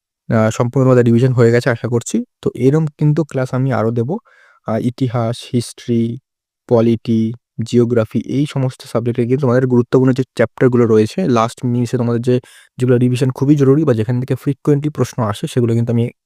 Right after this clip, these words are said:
কভার করে দেবো এইভাবেই প্রশ্নের মাধ্যমে। আর এই পিডিএফটা তোমরা, আহ, আমাদের Telegram-এ জয়েন হয়ে যাও, সেখানে কিন্তু পিডিএফটা সম্পূর্ণ বিনামূল্যে পেয়ে যাবে এবং যে তোমরা ডিজিটাল নোটস চাও এর মানে প্রিন্টেবল পিডিএফ,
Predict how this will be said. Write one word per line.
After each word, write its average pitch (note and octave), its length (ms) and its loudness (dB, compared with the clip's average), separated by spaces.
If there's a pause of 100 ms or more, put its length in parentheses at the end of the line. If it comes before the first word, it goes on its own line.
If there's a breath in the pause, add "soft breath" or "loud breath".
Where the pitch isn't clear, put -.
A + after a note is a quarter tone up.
(240)
কভার A#2+ 260 0
করে C3+ 160 2
দেবো B2+ 140 2
এইভাবেই A#2+ 300 2
প্রশ্নের A#2+ 340 -2
মাধ্যমে। A#2+ 360 0 (760 soft breath)
আর A#2 80 2
এই B2+ 100 4
পিডিএফটা C#3+ 460 -2
তোমরা, D3 280 0 (140)
আহ, A2+ 300 -4 (160)
আমাদের C3 280 0
Telegram-এ C3 440 0
জয়েন B2+ 160 2
হয়ে C3+ 140 2
যাও, D#3 80 -2
সেখানে A#2 240 0
কিন্তু A#2+ 200 0
পিডিএফটা A#2+ 380 -4
সম্পূর্ণ A#2+ 360 -2
বিনামূল্যে A#2 420 0
পেয়ে A#2+ 180 2
যাবে C#3+ 140 2
এবং A#2+ 180 2 (500 loud breath)
যে C3 140 0
তোমরা C3 240 2
ডিজিটাল C3 380 0
নোটস C3+ 280 0
চাও B2 160 2
এর A#2 120 4
মানে A2+ 160 2
প্রিন্টেবল C#3 440 2
পিডিএফ, A#2+ 360 -2